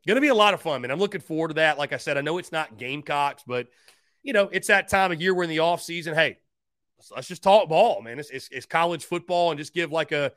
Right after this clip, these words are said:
you know, a bit of a synopsis on what we can expect from those teams, and, uh, you know, get you more familiar with the S E C and everything going on. And it, it'll be a lot of fun. It'll be a lot of fun. Hey, we'll also have with these guys, um,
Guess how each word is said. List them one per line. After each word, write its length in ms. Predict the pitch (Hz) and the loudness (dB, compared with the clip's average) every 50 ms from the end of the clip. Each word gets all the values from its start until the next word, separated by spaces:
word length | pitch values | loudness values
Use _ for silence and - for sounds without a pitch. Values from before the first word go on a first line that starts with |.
| _ _ _ _ _ _ _ _ _ | _ _ _ _ _ _ _ _ _
you 100 | - 175 | -8 -6
know, 60 | 175 165 | -4 -2
a 40 | |
bit 120 | 151 180 185 | -2 -2 -2
of 80 | 160 | -2
a 40 | 165 | -4
synopsis 760 | 147 - 196 180 160 165 170 175 175 - - - 180 156 - | -6 -6 -6 -4 0 2 2 2 2 -2 -6 -6 -6 -4 -4
on 100 | 165 160 | -4 -4
what 100 | 170 170 | -4 -6
we 80 | 170 160 | -8 -10
can 140 | 170 160 | -12 -12
expect 440 | 151 - - - - 165 160 156 - | -12 -12 -12 -4 -2 -2 -2 -2 -4
from 180 | - 165 170 165 | -8 -8 -4 -2
those 260 | 165 165 170 - - | 0 0 0 -2 -4
teams, 560 | - 170 160 160 185 214 240 262 247 180 139 | -8 -8 -8 -6 -6 -6 -6 -8 -8 -6 -6
and, 180 | 160 160 151 - _ _ _ _ _ _ - | -6 -6 -8 -10 _ _ _ _ _ _ -6
uh, 460 | 127 131 135 135 135 131 131 131 131 127 - _ | -2 0 0 2 2 0 0 -2 -2 -6 -10 _
you 80 | - 135 | -12 -12
know, 80 | 135 | -10
get 220 | 110 139 151 - - | -8 -8 -8 -8 -6
you 80 | 156 | -4
more 180 | 147 151 156 143 | -2 -2 -2 -2
familiar 300 | 139 139 143 147 143 139 | -4 -4 -4 -4 -4 -4
with 100 | 139 131 | -6 -8
the 160 | 120 123 131 | -8 -6 -4
S 220 | 139 143 - - 147 | -4 -4 -6 -8 -12
E 80 | 135 | -12
C 320 | 123 - - 143 143 147 143 | -12 -10 -8 -6 -4 -4 -4
and 80 | 139 | -4
everything 360 | 135 139 143 127 131 147 143 131 | -6 -6 -8 -8 -8 -8 -6 -4
going 260 | 139 139 139 135 135 | -2 -2 -2 -2 -2
on. 260 | 131 135 143 143 135 | -2 -2 -2 -2 -4
And 100 | 135 139 | -4 -6
it, 200 | 156 190 208 185 | -4 -4 -4 -2
it'll 140 | 190 208 202 | -2 0 2
be 80 | 202 208 | 4 4
a 60 | 185 | 4
lot 180 | 170 156 147 127 | 4 4 2 2
of 80 | - | -2
fun. 180 | - 110 92 - _ _ | -8 -14 -20 -20 _ _
It'll 140 | 131 139 151 | -4 -2 0
be 60 | 151 | 0
a 60 | 143 | 0
lot 180 | 139 143 147 139 | 2 2 0 0
of 60 | 131 | 0
fun. 160 | - 160 139 - _ _ _ | -2 -4 -6 -6 _ _ _
Hey, 240 | 202 233 214 - - _ _ _ _ | 2 2 2 2 -2 _ _ _ _
we'll 160 | 160 196 208 | -2 0 2
also 480 | 220 254 294 330 320 - 226 202 175 151 | 4 6 4 4 4 2 0 -2 0 2
have 280 | 147 147 143 143 143 135 | 2 4 4 4 4 2
with 120 | 147 131 | -2 -6
these 160 | 139 139 120 | -8 -6 -4
guys, 400 | 113 135 131 135 143 151 147 - - _ _ _ _ _ - | -2 0 2 4 2 2 0 -4 -10 _ _ _ _ _ -6
um, 560 | 139 147 160 160 160 160 160 156 147 131 | -2 0 2 2 2 2 0 -2 -6 -12